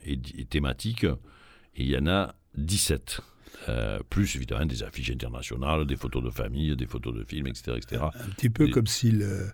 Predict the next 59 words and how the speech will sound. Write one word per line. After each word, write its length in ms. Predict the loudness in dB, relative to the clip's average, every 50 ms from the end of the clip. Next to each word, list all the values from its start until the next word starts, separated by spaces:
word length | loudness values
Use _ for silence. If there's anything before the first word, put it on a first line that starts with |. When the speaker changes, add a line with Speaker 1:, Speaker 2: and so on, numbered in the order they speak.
| -10 -16 -20 -20 -20 -20 -20 -20 -12 -8
Speaker 2:
le 60 | -4
commissaire 520 | 2 4 6 6 6 6 6 4 4 4 4
se 160 | 0 -2 -2
mettait 300 | 0 0 0 0 2 2
la 100 | 4 4
main 140 | 6 6 6
à 60 | 6
la 100 | 4 4
pâte 320 | 4 4 2 2 2 2 0
et 40 | -2
se 80 | 0
faisait, 460 | 0 0 2 4 4 2 2 0 -4 -8 -14 -20 -20 -20 -14
se 160 | -4 0 2
mettait 200 | 4 4 6 4
à 60 | 4
faire 180 | 6 6 4 4
du 120 | 4 2
cinéma 360 | 0 2 2 4 4 4 2
pour 180 | 2 2 -2 -2
faire 140 | 0 0 2
une 100 | 2 2
expo 340 | 0 -2 -4 -4 -4 -4 -2
sur 180 | -2 -2 -2
un 60 | -2 -2
cinéaste. 580 | -4 -4 -6 -4 -4 -4 -6 -8 -10 -12 -8 0
Speaker 1:
Tout 120 | 2 4
à 80 | 4 6
fait. 180 | 6 4 4 2 -2 -8 -16 -18 -20 -20 -20 -20 -20 -20 -8 -2
Tout 100 | 0 2
à 40 | 4
Speaker 2:
Ouais, 60 | 4
Speaker 1:
fait. 80 | 4 4
Speaker 2:
c'est 60 | 2
bien 200 | 2 4 2 2
Speaker 1:
C'est 80 | 4 4
une, 80 | 2 2
Speaker 2:
ça. 60 | 2
Speaker 1:
c'est 180 | 0 -2 -2 -2
une 60 | 0
vraie 260 | 2 2 2 2 2
création 500 | 0 -2 0 2 2 2 2 2 2 2
de 60 | 4 4
Speaker 2:
Tu, 60 | 4
Speaker 1:
sa, 140 | 4 2 2
Speaker 2:
tu, 140 | 4 4
Speaker 1:
de, 120 | 4 4 4
Speaker 2:
tu 180 | 4 4 4
peux 180 | 6 6 6 8
Speaker 1:
de 80 | 8 8
Speaker 2:
re-, 40 |
Speaker 1:
sa 140 | 8 8 6
part. 320 | 6 6 4 4 2 -4 -4
Speaker 2:
on 120 | -2 0 2
peut 120 | 4 6
répéter 400 | 6 6 6 4 4 4 4 4
son 180 | 4 6 6 6
nom ? 200 | 6 6 4 4 4
Speaker 1:
Isabelle 560 | 4 6 6 6 6 6 6 4 4 4 4 2 2 0 -4 -10 -18 -14 -8 -4
Danel. 680 | 0 4 4 6 6 4 4 2 2 2 0 -2 -6